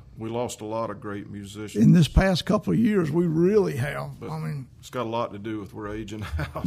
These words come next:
Speaker 2: <laughs> Yeah, well, you know, yeah, we are.
Speaker 1: Yeah, but I'm glad I grew up when I did, sixties and seventies.
Speaker 2: Yeah.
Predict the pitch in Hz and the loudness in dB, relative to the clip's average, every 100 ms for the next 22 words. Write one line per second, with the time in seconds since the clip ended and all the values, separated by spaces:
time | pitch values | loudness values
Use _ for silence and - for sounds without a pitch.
0 | 165 - 202 104 - 92 - 87 92 78 | -2 -2 -2 -4 -6 -6 -4 -4 -4 -6
1 | 73 78 - - - - - 85 76 - | -6 -8 -10 -16 -20 -20 -8 -6 -4 -4
2 | 156 143 175 117 123 127 107 104 110 - | -4 -4 -4 -6 -6 -6 -6 -8 -16 -18
3 | - - 120 120 135 135 127 117 113 117 | -20 -14 -6 -4 -2 -2 -2 -2 -4 -6
4 | 113 107 110 104 101 98 110 117 107 - | -6 -6 -10 -10 -10 -8 -8 -6 -8 -10
5 | - 123 - 120 110 98 95 - 117 120 | -10 -10 -10 -14 -12 -12 -10 -8 -8 -8
6 | 120 117 117 - - - - - 127 147 | -10 -12 -12 -16 -18 -20 -12 -6 -4 -2